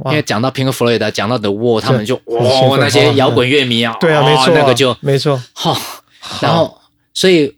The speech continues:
Speaker 2: 我们那时候在讨论的时候是那个
Speaker 1: 对。
Speaker 2: A four的纸头，有的时候永峰哈，
Speaker 1: 对啊。
Speaker 2: 竟然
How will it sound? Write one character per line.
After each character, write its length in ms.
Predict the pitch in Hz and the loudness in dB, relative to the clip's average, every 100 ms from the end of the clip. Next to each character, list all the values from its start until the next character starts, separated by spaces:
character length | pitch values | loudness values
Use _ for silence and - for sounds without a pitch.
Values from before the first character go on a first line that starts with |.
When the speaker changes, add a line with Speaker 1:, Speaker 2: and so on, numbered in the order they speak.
| _ | _
Speaker 2:
我 100 | 139 | -4
们 80 | 151 | 0
那 120 | 185 | 0
时 120 | 170 | 0
候 60 | 156 | 0
在 100 | 151 | 0
讨 200 | - 98 | -2 -2
论 100 | 123 | 0
的 80 | 110 | 0
时 100 | - | 0
候 80 | 113 | -2
是 260 | - 113 101 | -2 -4 -2
那 80 | 113 | -2
个 80 | 120 | 0
Speaker 1:
对。 160 | 123 | 0
Speaker 2:
A 20 | |
four 180 | 123 127 | 0 0
的 120 | 101 | -2
纸 160 | 92 90 | -6 -10
头， 120 | 87 90 110 | -14 -16 -10
有 100 | - | 0
的 80 | 131 | 2
时 120 | 120 | 4
候 60 | 170 | 2
永 200 | 127 104 | 2 0
峰 160 | 127 117 | -2 -2
哈， 80 | |
Speaker 1:
对 40 | 113 | -2
啊。 40 | |
Speaker 2:
竟 180 | - 156 | -2 -2
然 220 | 113 113 | -2 -4